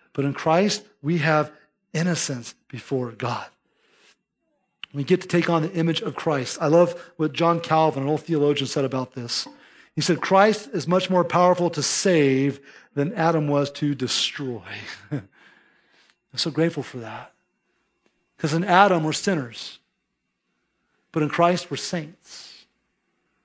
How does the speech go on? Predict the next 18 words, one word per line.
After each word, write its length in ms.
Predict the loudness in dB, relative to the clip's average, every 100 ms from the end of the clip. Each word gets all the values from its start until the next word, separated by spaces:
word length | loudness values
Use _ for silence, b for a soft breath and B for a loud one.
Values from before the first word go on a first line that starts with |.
| _
We've 100 | -6
been 80 | -4
forgiven 580 | -4 -4 0 2 2 2
in 120 | -2
the 100 | 0
eyes 320 | 2 2 0
of 80 | -2
the 80 | -2
Lord. 460 | -2 -2 -4 -8 -16 _ _ _ _ _ -8
In 100 | 0
Adam, 320 | 2 4 4
we 100 | 2
have 280 | 0 -2 0
guilt. 360 | 0 0 -4 -12
In 80 | -8
Christ, 400 | 0 0 0 -2
we 80 | -2
have 280 | -2 -4